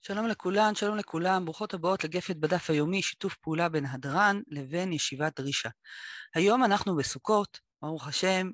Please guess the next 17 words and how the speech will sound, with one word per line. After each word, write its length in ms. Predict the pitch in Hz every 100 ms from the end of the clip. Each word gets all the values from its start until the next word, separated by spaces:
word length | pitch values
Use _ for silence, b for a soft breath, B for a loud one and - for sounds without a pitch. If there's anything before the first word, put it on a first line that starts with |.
| -
ואנחנו 340 | 151 180 -
נלמד 480 | 170 165 208 208 208 -
על 140 | 180
ענייני 340 | 190 180 160 185
יום 300 | 185 190 214
טוב, 320 | - 127 120
זו 140 | 131
שמחה 440 | 160 - 143 175 165
גדולה, 440 | 143 123 123 165 - B B B B
ואנחנו 220 | 165 185 208
נעסוק 400 | 185 - 147 -
בשאלה 480 | 185 190 214 262
מדוע 320 | 247 202 220 254
נאסרה 380 | 170 - 190
הצידה 380 | 220 - 147 160
ביום 320 | 147 135 135 151
טוב, 240 | 226 233